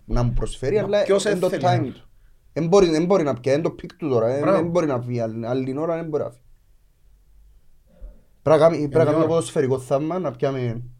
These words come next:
Speaker 1: να μπουν να πιάμε. Εντάξει, να, να πουληθεί ο καλοκαίρι. Μπορεί να πέσει η τιμή του. Τώρα που
Speaker 2: Ακριβώς,
Speaker 1: φτάσει.
Speaker 2: ρε φίλε.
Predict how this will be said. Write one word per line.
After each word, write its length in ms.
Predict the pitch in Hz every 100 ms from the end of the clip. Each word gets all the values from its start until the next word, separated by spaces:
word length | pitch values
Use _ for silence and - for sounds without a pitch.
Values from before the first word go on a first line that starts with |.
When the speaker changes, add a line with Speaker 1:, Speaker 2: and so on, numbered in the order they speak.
| -
Speaker 1:
να 100 | -
μπουν 160 | 127 127
να 100 | 113
πιάμε. 460 | - 117 131 220 277 _ _ _ _ _ - - _ _ _ _
Εντάξει, 300 | - 220 240
να, 180 | 214 196 185 180 175 - - - 247 _
να 220 | - 131 135
πουληθεί 300 | 143 123 202
ο 60 |
καλοκαίρι. 480 | 208 180 156 151 135 _ _ _ _ _
Μπορεί 240 | - 151 170
να 60 |
πέσει 220 | 175 196 196
η 40 |
τιμή 220 | 165 156
του. 120 | 151 - - - - - - -
Τώρα 200 | 147 175
που 80 | 214
Speaker 2:
Ακριβώς, 200 | 143 135
Speaker 1:
φτάσει. 180 | 185 190
Speaker 2:
ρε 100 | 135
φίλε. 180 | 123